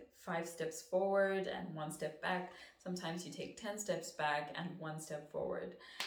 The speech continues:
And yeah, unfortunately, you know, it's not linear. And that's how it was. That's how, um, I ended up in <laughs> hospital multiple times. But, um,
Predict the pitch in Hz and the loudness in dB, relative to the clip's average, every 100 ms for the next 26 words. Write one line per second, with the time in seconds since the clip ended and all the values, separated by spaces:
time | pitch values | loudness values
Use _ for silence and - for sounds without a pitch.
0 | - - 156 156 143 - - 180 220 - | -2 0 0 0 -6 -10 -10 -2 0 2
1 | - 190 196 196 214 208 202 202 202 180 | 0 0 0 0 -2 -2 -2 -2 0 -2
2 | - - - 175 165 156 151 151 - - | -4 -10 -4 -2 0 2 0 -2 -10 -20
3 | - 180 233 208 208 208 185 139 - - | -8 -4 -2 0 0 2 0 0 -4 -12
4 | - - 160 151 147 - 175 190 208 185 | -14 -4 -2 0 -4 -2 2 2 2 0
5 | 185 220 175 - - - - 156 160 - | 0 2 2 2 -2 -8 -6 -2 -2 -2
6 | 175 165 160 156 - - - _ - 147 | -2 0 0 -2 -6 -16 -20 _ -8 -6
7 | 147 143 143 - - - 143 165 160 151 | -4 -2 -4 -6 -6 -2 0 2 4 2
8 | - 165 - - - 190 185 160 143 143 | 0 -4 -2 -2 -2 2 2 4 2 2
9 | - 151 - - 143 - - - - - | -2 -6 -4 -2 0 -2 -6 -8 -12 -20
10 | - - _ 180 170 151 147 - - - | -20 -20 _ 2 6 6 4 -2 -12 -8
11 | - 151 147 143 143 143 160 | -2 0 0 -2 -4 -4 -4